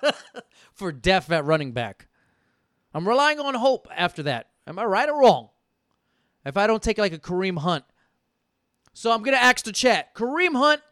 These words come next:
or Brandon Ayuk? Brandon Ayuk was taken! So,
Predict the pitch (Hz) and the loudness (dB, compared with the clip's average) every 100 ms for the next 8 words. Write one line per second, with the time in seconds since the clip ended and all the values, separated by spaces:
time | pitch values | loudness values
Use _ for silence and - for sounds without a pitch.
0 | _ _ _ 247 226 214 254 240 233 220 | _ _ _ -6 -2 0 0 2 2 2
1 | 208 165 - - _ _ _ _ _ _ | 2 0 -4 -20 _ _ _ _ _ _
2 | _ _ _ _ _ _ - 180 359 415 | _ _ _ _ _ _ 0 6 8 8
3 | 392 381 370 359 349 - - 370 403 339 | 6 6 4 -2 -4 -2 2 4 2 -2
4 | 311 254 185 135 117 _ _ _ _ _ | -2 -2 -2 -8 -20 _ _ _ _ _
5 | _ _ _ _ _ _ _ _ _ _ | _ _ _ _ _ _ _ _ _ _
6 | _ _ - - - 269 262 165 123 | _ _ -14 -6 -2 2 4 4 0